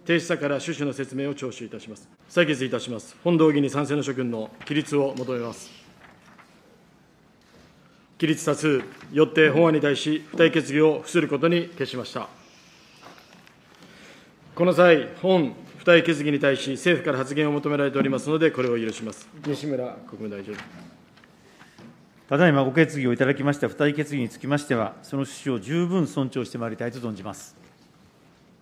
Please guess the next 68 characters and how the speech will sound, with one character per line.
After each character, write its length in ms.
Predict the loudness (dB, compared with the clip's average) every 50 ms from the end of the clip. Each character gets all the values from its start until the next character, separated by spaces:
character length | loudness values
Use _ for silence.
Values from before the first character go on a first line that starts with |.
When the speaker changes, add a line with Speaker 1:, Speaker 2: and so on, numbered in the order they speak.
| _ _ _ _ _ _ _ _ _ _ _ _ _ _ _ _ _ _ _ _ _ -20 -20 -20 -20 -20 -20 -20 -20 -18 -18 -4 4
Speaker 1:
お 120 | 6 8 8
諮 140 | 10 10 8
り 80 | 8 8
い 20 |
た 80 | 6 4
し 80 | 4
ま 140 | 2 0 -2
す。 160 | -2 -6 -12
た 160 | -4 2 4
だ 100 | 6 6
い 40 | 6
ま 100 | 6 4
議 80 | 2 2
決 200 | 0 0 0 0
い 40 | 0
た 100 | -2 -2
し 80 | -2
ま 80 | -4 -6
し 60 | -4
た 80 | -2 0
本 180 | 0 2 2
案 60 | 2
に 80 | 2 0
関 180 | -2 -2 -4 -4
す 140 | -2 -2
る 280 | 0 0 0 -2 -4 -8 -6
委 60 | -6
員 60 | -2
会 140 | 0 2 2
報 100 | 2 0
告 160 | 0 -4 -4
書 120 | -4 -4 -6
の 40 |
作 160 | -6 -6 -8 -8
成 120 | -8 -8
に 80 | -8 -8
つ 80 | -10
き 80 | -10 -10
ま 80 | -10
し 80 | -6 -2
て 60 | -2
は、 280 | 0 0 0 -2 -4 -4
委 100 | -4 -4
員 60 | -2
長 120 | 0 -2 -2
に 100 | 0 0
ご 100 | 0 0
一 140 | 0 0 -2
任 140 | -2 0
願 180 | 0 2 2 2
い 40 | 2
た 100 | 0 -2
い 40 | -2
と 60 | -4
存 160 | -4 -6 -6
じ 80 | -6 -8
ま 80 | -10
す 100 | -10 -8
が、 200 | -8 -8 -8 -8 -6
ご 120 | -4 -4
異 20 | -2
議 80 | -2
あ 20 | -2
り 60 | -4
ま 80 | -6 -8
せ 140 | -8 -10
ん 40 | -10
か。 200 | -8 -10 -10 -12